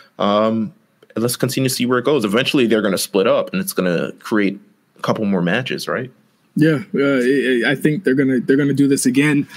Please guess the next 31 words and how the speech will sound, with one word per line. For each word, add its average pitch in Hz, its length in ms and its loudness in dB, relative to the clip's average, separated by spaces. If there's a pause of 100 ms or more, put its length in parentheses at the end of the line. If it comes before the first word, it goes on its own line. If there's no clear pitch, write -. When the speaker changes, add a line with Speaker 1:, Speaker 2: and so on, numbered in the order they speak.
(160)
Speaker 2:
uh, 139 160 2
pretty 175 220 4
soon, 180 300 4
or 165 140 2
at 170 100 2
least 196 180 4
l-, 160 160 -2
let 156 320 0
Drew 143 220 2
Gulak 147 400 0
get 151 140 2
into 147 200 0
the 139 80 2
mix, 143 400 0
and 135 280 0
then 135 160 2
they 135 140 4
all, 131 260 2
like, 127 160 2
I 147 60 4
would 180 140 4
love 151 160 2
a 120 60 0
three, 143 460 2 (280)
a 127 80 -2
triple - 240 2
threat 147 240 0
between 127 460 0
Gulak, 139 420 2 (340)
Zayn, 135 520 2 (400)
uh, 123 500 2